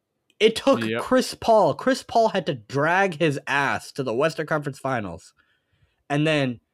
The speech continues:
Speaker 1: he got hurt. And then in game seven,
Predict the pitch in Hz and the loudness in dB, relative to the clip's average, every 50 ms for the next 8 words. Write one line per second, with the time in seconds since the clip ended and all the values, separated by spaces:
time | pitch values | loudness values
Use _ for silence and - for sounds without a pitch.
0 | _ _ _ _ - 165 185 170 202 196 175 160 165 175 165 143 113 - - _ | _ _ _ _ -4 -2 2 4 4 4 4 6 6 4 4 4 2 -2 -6 _
1 | _ 147 143 143 143 139 135 131 139 - 143 139 127 113 156 170 185 190 185 151 | _ -4 -2 0 0 0 0 -2 -4 -4 -4 -6 -4 -2 0 0 0 0 -2 -2
2 | - 180 160 139 120 107 92 85 90 | 0 2 2 2 2 -2 -4 -8 -12